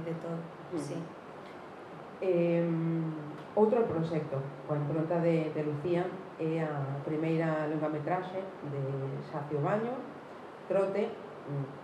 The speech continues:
Speaker 2: aínda está sen estrenar, vais a estrear o, o catorce de, deste mes, non?
Speaker 1: Sí.
Speaker 2: Eh, está a coller, mm, boísimas, eh, críticas en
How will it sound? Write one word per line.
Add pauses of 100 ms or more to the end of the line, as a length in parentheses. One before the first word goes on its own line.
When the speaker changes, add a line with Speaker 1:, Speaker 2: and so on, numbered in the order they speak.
Speaker 2:
aínda
está
sen
estrenar, (400)
vais
a
estrear
o, (540)
o
catorce
de,
deste
mes,
non?
Speaker 1:
Sí. (720)
Speaker 2:
Eh, (240)
está
a
coller,
mm,
boísimas,
eh,
críticas
en